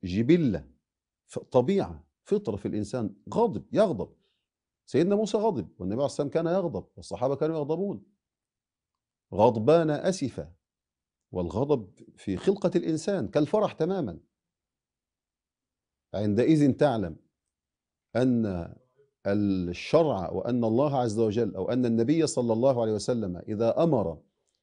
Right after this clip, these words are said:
بشيء يخالف في الظاهر الفطرة فليس الأمر على ما تظن،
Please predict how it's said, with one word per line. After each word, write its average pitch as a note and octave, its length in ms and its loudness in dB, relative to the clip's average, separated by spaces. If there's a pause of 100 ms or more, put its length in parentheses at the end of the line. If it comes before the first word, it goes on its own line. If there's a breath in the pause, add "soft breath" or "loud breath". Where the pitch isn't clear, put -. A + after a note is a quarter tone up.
(140)
بشيء A2+ 680 2 (1300)
يخالف D3 600 4
في B2+ 120 0
الظاهر C3+ 420 6
الفطرة F#3+ 600 2 (380)
فليس E3+ 380 4
الأمر E3+ 360 2
على C#3 220 2
ما B2 120 0
تظن، G#2 360 -4